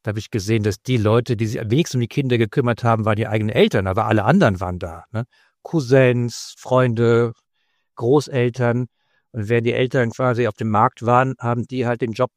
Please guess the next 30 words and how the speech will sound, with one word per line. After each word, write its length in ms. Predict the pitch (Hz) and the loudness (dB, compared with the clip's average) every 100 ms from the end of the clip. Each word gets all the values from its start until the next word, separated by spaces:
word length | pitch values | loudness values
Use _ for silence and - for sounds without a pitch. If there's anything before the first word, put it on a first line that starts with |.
| _ | _
der 100 | 127 | -4
Erziehung 280 | 120 - 208 | -4 -4 -4
übernommen. 400 | 123 98 98 120 | -2 -2 0 -2
Und 100 | 147 | -2
das 180 | 113 - | -4 -2
waren 160 | 110 113 - | -2 -2 -4
alles 340 | 120 135 113 | 0 0 0
wunderbar 480 | 110 139 131 127 104 | -2 0 2 2 2
ausgeglichene, 920 | 117 - 113 107 123 - 113 113 113 - _ _ _ _ | 0 -2 -4 -4 -4 -4 -2 0 0 -2 _ _ _ _
fröhliche 460 | _ - 113 117 117 | _ -6 -2 -2 -4
Kinder. 440 | - 165 131 87 - _ _ _ _ _ _ _ _ _ _ | -4 -2 0 -2 -6 _ _ _ _ _ _ _ _ _ _
Ähm, 300 | 113 107 107 - _ _ _ _ _ | 0 2 0 -4 _ _ _ _ _
also 240 | - 110 117 | -8 -2 -2
wir 540 | 107 185 139 135 143 123 | -4 -12 -6 0 2 2
gehen 320 | 135 135 110 | 2 0 2
häufig 400 | 123 151 135 - | 2 0 -2 -4
von 180 | 127 117 | -2 -2
so 60 | |
einer 280 | 117 110 107 - _ _ _ | 0 2 0 -4 _ _ _
sehr 400 | - 107 120 135 | -14 -4 -2 -2
vereinzelten 680 | - 127 120 139 135 117 - | -2 -2 -2 -4 -6 -8 -10
Perspektive 640 | 117 - 110 - 170 107 | -12 -8 -8 -4 -4 -2
aus, 220 | 104 147 - _ _ _ _ _ _ - | -4 -6 -10 _ _ _ _ _ _ -10
die 140 | 117 | -4
aber 380 | 127 123 127 123 - | 0 2 2 2 -4
sehr 500 | - - 120 156 - | -20 -8 0 0 0
eng 180 | 147 156 | 0 0
an 100 | 131 | 0
unsere 320 | - 156 151 | 0 0 0
Kultur 640 | 135 127 113 - 135 113 | 0 -2 -4 -2 2 4